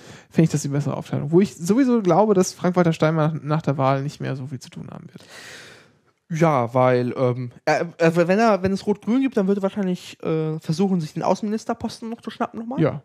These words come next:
Speaker 1: genau.
Speaker 2: Der ist auch da nicht schlecht.
Speaker 1: Ja, kann er machen.
Speaker 2: Äh, und, äh, aber Fraktion geht an Sigmar.
Speaker 1: Ja, genau. Das, da gehe ich ja von aus, Fraktion wird Sigmar machen.
Speaker 2: Ja. Und dann gibt es das, äh, das
Speaker 1: Und wird
Speaker 2: ist
Speaker 1: er auch, wird er auch, glaub ich, in jedem Fall machen.
Speaker 2: Ja.
Speaker 1: Ob er jetzt, äh,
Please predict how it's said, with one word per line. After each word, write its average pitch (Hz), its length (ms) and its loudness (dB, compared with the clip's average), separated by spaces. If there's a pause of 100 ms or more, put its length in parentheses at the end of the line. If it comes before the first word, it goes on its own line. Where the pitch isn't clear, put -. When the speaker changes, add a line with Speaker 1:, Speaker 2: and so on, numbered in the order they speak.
(160)
Speaker 1:
genau. 156 300 -4 (140)
Speaker 2:
Der 196 120 4
ist 196 140 -2
auch 180 120 -4
da 165 220 4
nicht 156 160 -6
schlecht. - 380 -4
Speaker 1:
Ja, 113 220 -6
kann 139 140 -6
er 131 40 -6
machen. 156 320 2
Speaker 2:
Äh, - 20 -12 (440)
und, 180 360 2
äh, - 40 0 (260)
aber 170 180 0
Fraktion 170 460 -2
geht 160 140 -4
an 151 140 0
Sigmar. 127 300 -4 (240)
Speaker 1:
Ja, 143 260 0
genau. 135 280 0
Das, 147 220 -2
da 139 120 4
gehe 147 80 2
ich 147 40 4
ja 147 40 4
von 143 160 -4
aus, 135 200 -4
Fraktion 135 440 -6
wird 127 140 -4
Sigmar 123 300 -6
machen. 139 240 -8 (180)
Speaker 2:
Ja. 131 60 -18 (800)
Und 147 120 -2
dann 135 140 4
gibt 131 120 -6
es 127 140 -4
das, - 300 -4
äh, - 40 -8 (1040)
das 180 140 4
Speaker 1:
Und 147 60 0
wird 185 100 6
Speaker 2:
ist 180 60 6
Speaker 1:
er 151 40 0
auch, 151 200 0
wird 170 100 4
er 170 60 6
auch, 160 80 -2
glaub 156 160 2
ich, 143 80 -4
in 151 80 -2
jedem 143 180 -2
Fall 139 200 -4
machen. 139 320 -8
Speaker 2:
Ja. 110 160 -6 (440)
Speaker 1:
Ob 156 200 -4
er 143 120 2
jetzt, - 380 -2
äh, 135 320 -6